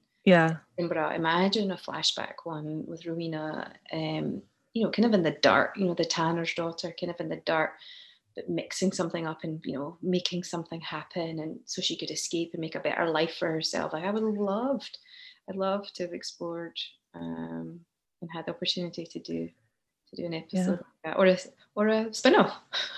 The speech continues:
Speaker 1: Yeah,
Speaker 2: <laughs>
Speaker 1: that'd be, I would, I would watch that spin-off in a heartbeat, you know? I'm sure the C W is totally listening to this podcast, so come
Speaker 2: <laughs>
Speaker 1: on.
Speaker 2: I actually had a discussion with a lady, um, my friend,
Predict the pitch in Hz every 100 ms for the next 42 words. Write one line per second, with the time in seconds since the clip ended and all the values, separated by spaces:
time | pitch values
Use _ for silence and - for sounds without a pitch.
0 | - 254 240 220 254 330 294 208 262 262
1 | 180 - 330 269 147 156 156 202 - 226
2 | 226 - 277 294 285 220 185 185 254 262
3 | 226 180 - 196 202 226 220 208 226 220
4 | 208 220 208 208 208 202 202 - - -
5 | - 240 220 208 208 214 190 196 190 190
6 | 185 180 185 - 208 240 208 190 196 262
7 | - - - - - - - - 226 247
8 | 294 - 277 240 214 208 - 208 247 196
9 | 190 185 185 180 175 170 180 165 165 170
10 | 180 175 - 185 185 185 180